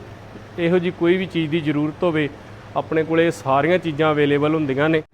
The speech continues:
ਤੇ ਵੀਡੀਓ ਨੂੰ ਅੱਗੇ ਸ਼ੇਅਰ ਜ਼ਰੂਰ ਕਰ ਦਿਓ ਜੇ, ਤੇ ਚੈਨਲ ਨੂੰ ਸਬਸਕ੍ਰਾਈਬ ਕਰ ਲਿਓ ਜੇ।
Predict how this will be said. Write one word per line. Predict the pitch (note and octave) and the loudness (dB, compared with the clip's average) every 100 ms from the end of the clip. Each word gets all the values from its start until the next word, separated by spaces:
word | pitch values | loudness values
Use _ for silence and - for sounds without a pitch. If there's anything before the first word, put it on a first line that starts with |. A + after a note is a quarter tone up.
| - | -6
ਤੇ | D#3 | -2
ਵੀਡੀਓ | D3+ D#3 F#3 | 0 2 2
ਨੂੰ | F3+ D3 | 2 0
ਅੱਗੇ | C3+ D#3+ | 0 -2
ਸ਼ੇਅਰ | - D#3 F3 | 0 2 2
ਜ਼ਰੂਰ | D#3 D#3 E3+ | 2 2 4
ਕਰ | E3+ | 4
ਦਿਓ | D3 D#3+ | 4 2
ਜੇ, | D#3 D#3 C#3+ - - - - | 0 -2 -6 -12 -18 -18 -12
ਤੇ | D3+ | -6
ਚੈਨਲ | D#3+ C#3+ D3+ | 0 0 0
ਨੂੰ | D#3+ | 0
ਸਬਸਕ੍ਰਾਈਬ | D3+ C3 - D#3+ D3+ | -2 -4 0 0 2
ਕਰ | D3+ | 0
ਲਿਓ | D3 D3+ | 2 0
ਜੇ। | D3+ | -4